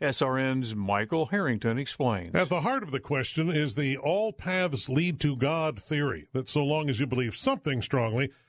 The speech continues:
Speaker 2: God will accept you into heaven when you die. The Pew Research Center reports that fifty-seven percent of Americans subscribe to the theory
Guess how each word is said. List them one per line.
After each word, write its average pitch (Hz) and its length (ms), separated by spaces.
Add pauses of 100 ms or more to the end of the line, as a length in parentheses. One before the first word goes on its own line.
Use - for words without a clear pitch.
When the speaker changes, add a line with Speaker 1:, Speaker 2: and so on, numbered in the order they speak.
(160)
Speaker 2:
God 147 240
will 135 120
accept - 440
you 170 120
into 160 180
heaven 139 280
when 139 140
you 139 120
die. 117 420 (520)
The 135 160
Pew 185 300
Research 170 460
Center 165 260
reports 165 400
that 143 120
fifty-seven 170 760
percent 151 340
of 139 80
Americans 139 500
subscribe 156 640
to 139 80
the 117 140
theory 110 340